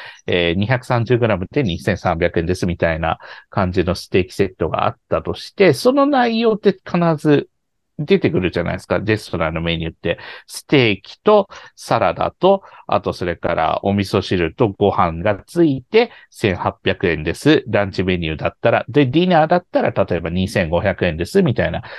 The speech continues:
そんな感じで出てくるので、一番その単価を、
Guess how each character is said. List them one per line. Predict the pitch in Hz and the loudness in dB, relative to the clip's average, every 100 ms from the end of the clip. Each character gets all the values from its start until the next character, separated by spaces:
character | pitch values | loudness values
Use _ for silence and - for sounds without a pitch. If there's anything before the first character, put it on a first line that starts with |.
| - - | -18 -18
そ | - 240 | -2 0
ん | |
な | 254 | 2
感 | 247 240 | 4 2
じ | 214 | 4
で | 220 | 2
出 | 208 208 | 2 2
て | 170 | 2
く | - | 2
る | 90 82 | 2 0
の | 80 | -4
で、 | 80 110 90 87 _ _ _ _ _ _ _ - | 0 0 0 -4 _ _ _ _ _ _ _ -4
一 | 127 - | -2 0
番 | 269 277 269 | 2 2 0
そ | - 208 | -2 2
の | 185 180 - | 4 2 0
単 | 208 220 240 | 0 0 -4
価 | - 220 | 2 4
を、 | 214 208 196 | 6 6 2